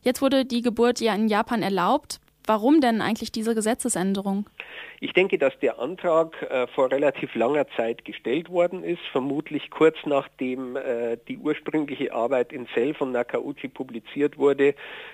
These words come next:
Speaker 2: wo man eben gezeigt hatte, dass ein Rattenpankreas in Mäusen generiert, äh, werden kann. Ähm, ich kann mir vorstellen, dass, äh, nicht eine allgemeine Freigabe erfolgt ist, sondern dass das ganz, äh, strikten Kriterien unterliegt.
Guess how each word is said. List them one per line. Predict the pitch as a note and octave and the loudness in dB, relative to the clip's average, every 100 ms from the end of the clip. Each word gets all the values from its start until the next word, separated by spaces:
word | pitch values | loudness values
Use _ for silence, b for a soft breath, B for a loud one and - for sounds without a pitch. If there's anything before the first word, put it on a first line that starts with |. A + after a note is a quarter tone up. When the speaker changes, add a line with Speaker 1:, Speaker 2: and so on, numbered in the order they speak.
| - | -4
Speaker 2:
wo | B2 | 0
man | B2+ A#2+ | 0 0
eben | B2 C3 | -6 -10
gezeigt | A#2+ - B2+ A#2 - | -12 -6 -4 -4 -4
hatte, | C3 B2 C3 | -6 -4 -4
dass | A#2+ A#2+ - - | -2 -2 -2 -8
ein | A#2+ A2+ | -6 -2
Rattenpankreas | G#2+ C3 D#3+ - B2+ C3 - B2+ A#2 A#2 - - | -2 -4 -6 -6 -6 -4 -4 -2 0 -2 -8 -14
in | B2+ A#2+ | -14 -6
Mäusen | G#2 A#2+ C#3 D3+ | 0 0 0 -4
generiert, | C#3+ C3+ C3+ D3 D3 - - | -2 -2 0 0 0 -4 -2
äh, | C3+ B2+ | 0 0
werden | B2+ B2+ A#2+ | 2 0 0
kann. | - A2+ D3 F#3+ B B B B B B _ - | 0 0 0 -2 B B B B B B _ 0
Ähm, | C#3+ C3 B2+ C3 _ | 4 4 2 -6 _
ich | F3 - | -10 -10
kann | - - D#3 | -6 -2 0
mir | D3 D3 | 2 2
vorstellen, | - C#3 D#3 - D#3+ D3+ D3 C#3 C#3 | 2 2 2 2 2 4 4 0 -2
dass, | C3+ B2+ - - - | 2 2 0 -8 -6
äh, | - C#3 B2+ B2 | 0 2 2 0
nicht | C3+ D3+ - - | -2 -4 -6 -4
eine | C3+ C3 | -4 -2
allgemeine | - B2+ D3 C#3+ C3+ C#3 | 0 0 2 4 4 4
Freigabe | C3+ - A#2 C#3+ D3+ C3+ C#3 D3+ | 2 0 2 2 4 4 4 0
erfolgt | B2+ - B2 C3+ - | -4 0 2 2 -2
ist, | D3+ - | -8 -6
sondern | B2+ B2+ A#2 | -4 -2 0
dass | A#2+ - | -2 -2
das | B2 | -6
ganz, | - A#2 B2+ - - | -2 -2 -2 -10 -10
äh, | - | -8
strikten | - - D#3 - D3 | -8 -6 -8 -6 -8
Kriterien | - B2 - A2 B2+ D#3+ E3 | -4 -4 -2 2 4 2 0
unterliegt. | - D#3+ D3+ C#3 E3+ - | -2 2 2 4 2 0